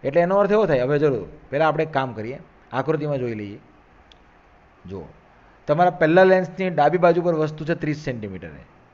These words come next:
અને તમારું જે અંતિમ પ્રતિબિંબ મળશે એ છેલ્લા ત્રીજા લેન્સથી જમણી તરફ ત્રીસ સેન્ટીમીટરે મળવાનું.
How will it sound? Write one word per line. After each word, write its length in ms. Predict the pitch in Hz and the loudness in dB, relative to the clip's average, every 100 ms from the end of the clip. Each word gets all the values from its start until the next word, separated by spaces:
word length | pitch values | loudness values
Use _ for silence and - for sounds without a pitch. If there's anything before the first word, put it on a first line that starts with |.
| _ _ _ _ _ _ | _ _ _ _ _ _
અને 180 | 117 131 | -10 -6
તમારું 300 | 143 147 160 | -4 0 2
જે 60 | 165 | 2
અંતિમ 400 | 160 160 175 208 | 2 0 -2 0
પ્રતિબિંબ 400 | 190 175 185 170 | 0 0 -2 -2
મળશે 300 | 165 156 175 170 | -4 -4 -6 -6
એ 100 | 160 | -8
છેલ્લા 320 | 156 151 151 156 | -6 -2 0 0
ત્રીજા 360 | 160 170 190 | 0 2 4
લેન્સથી 480 | 175 170 170 - 185 131 | 4 0 -4 -6 -6 -4
જમણી 340 | 135 143 202 | -2 0 0
તરફ 260 | 196 190 - | 2 0 0
ત્રીસ 260 | 165 151 | -8 -8
સેન્ટીમીટરે 520 | - 139 127 120 110 117 | -8 -8 -8 -10 -8 -8
મળવાનું. 400 | 110 95 80 | -8 -10 -14